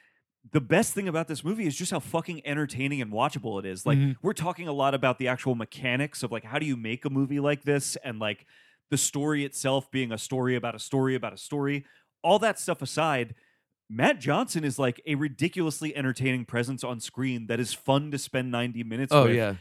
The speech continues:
Speaker 1: and made a very entertaining, legitimately funny movie
Speaker 2: And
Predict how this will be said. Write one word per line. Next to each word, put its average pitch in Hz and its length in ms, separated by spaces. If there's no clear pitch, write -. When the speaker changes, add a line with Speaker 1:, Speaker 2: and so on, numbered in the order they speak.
Speaker 1:
and 156 180
made 170 180
a 190 120
very 139 500
entertaining, 160 640
legitimately 151 580
funny 151 500
movie 135 560
Speaker 2:
And 185 100